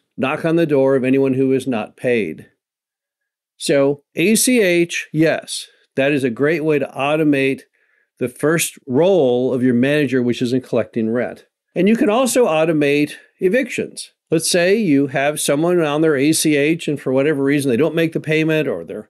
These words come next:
automatic check is insufficient funds and you have to evict them.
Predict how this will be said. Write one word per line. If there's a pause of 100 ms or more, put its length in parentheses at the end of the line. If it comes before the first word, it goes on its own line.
automatic
check
is
insufficient
funds
and
you
have
to
evict
them.